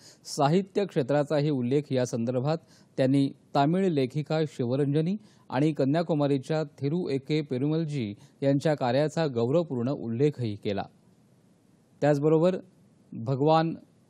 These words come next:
बिरसा मुंडा यांची जयंती पंधरा नोव्हेंबरला आदिवासी गौरव दिन म्हणून साजरा करण्यात येणार आहे, असं सांगत भारताला असलेला आदिवासी सूरवीरांचा इतिहास त्यांनी अधोरेखित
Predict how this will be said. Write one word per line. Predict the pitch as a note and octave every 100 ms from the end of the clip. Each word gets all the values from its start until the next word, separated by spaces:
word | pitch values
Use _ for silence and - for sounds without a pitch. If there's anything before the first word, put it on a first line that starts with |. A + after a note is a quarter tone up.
| _
बिरसा | C#3+ C#3+ - F#3
मुंडा | E3 C3 C3+ A#2+
यांची | A2 B2 B2 C#3+
जयंती | A#2+ B2 C#3+ C#3 E3
पंधरा | D#3+ B2+ A#2 D#3
नोव्हेंबरला | E3+ B2+ B2 A#2+ A#2 C#3+
आदिवासी | - A2 C#3+ C#3+ C3 F3
गौरव | C3 B2+ C3
दिन | A#2+ B2+ C#3+ -
म्हणून | A#2+ B2+
साजरा | C3+ A2+ A#2+ A#2+
करण्यात | A2+ A2+ G#2+
येणार | G#2+ A2+
आहे, | A2+ D#3+ - - - -
असं | C#3 D3
सांगत | - C3+ E3 F#2 - _ _
भारताला | B2+ C3+ D#3+ F#3 F#3+ F#3
असलेला | D3+ D#3 D3+ E3
आदिवासी | A#2+ C#3+ D#3+ D3 E3+
सूरवीरांचा | D3 D3+ E3 C3+ C3 B2+ B2 C#3 -
इतिहास | G#2+ B2+ C#3 C3+ A2
त्यांनी | B2 B2+
अधोरेखित | A2+ A#2 G#2 G#2